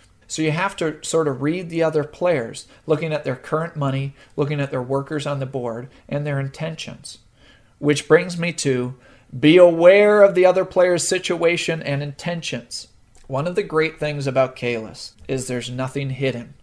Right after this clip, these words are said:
There's no hidden information. All the money people have and what resources have is public information. And that's very important when you're playing this game, because you have to be looking at that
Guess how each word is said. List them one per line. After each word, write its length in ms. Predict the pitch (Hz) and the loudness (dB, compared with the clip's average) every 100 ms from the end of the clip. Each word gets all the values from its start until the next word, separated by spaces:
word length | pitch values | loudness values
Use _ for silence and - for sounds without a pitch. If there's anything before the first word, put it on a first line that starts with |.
| - | -10
There's 200 | 120 120 | -8 -6
no 220 | 131 143 | -4 -4
hidden 340 | 139 156 143 | -2 -4 -4
information. 760 | 139 131 135 135 120 110 - - _ - - - - | -6 -8 -8 -8 -8 -12 -16 -20 _ -20 -20 -20 -8
All 280 | 123 139 | 0 2
the 80 | 156 | 2
money 320 | 156 160 170 | 0 -2 -4
people 300 | 170 170 160 | -4 -4 -4
have 260 | 143 143 131 | -2 -2 -2
and 120 | 123 | -4
what 220 | 131 139 | -8 -6
resources 680 | 143 139 - 143 131 143 135 | -4 -4 -4 -6 -4 -6 -6
have 380 | - 120 120 113 - - - | -8 -8 -8 -10 -18 -20 -6
is 160 | 135 131 | -6 -6
public 460 | - 139 139 135 | -6 -4 -2 -6
information. 800 | 131 123 - 127 131 127 - - - _ - - | -8 -12 -10 -8 -8 -8 -10 -18 -20 _ -20 -10
And 160 | 135 | -6
that's 200 | 147 160 | -4 -6
very 420 | 147 131 147 170 180 | -6 -2 -2 -2 -6
important 580 | 170 - 214 208 127 | -8 -6 -4 -4 -8
when 120 | 123 127 | -10 -10
you're 100 | 135 | -10
playing 380 | - 143 131 | -8 -6 -6
this 180 | 131 127 | -8 -10
game, 380 | - 147 131 113 - - - | -8 -8 -8 -12 -18 -20 -10
because 500 | 156 143 180 180 139 | -6 -2 0 0 0
you 80 | 139 | -4
have 240 | 139 160 | -4 -6
to 80 | - | -6
be 80 | 156 | -6
looking 400 | 143 196 208 185 | -4 -6 -8 -8
at 160 | 120 - | -8 -8
that 260 | 120 127 | -10 -12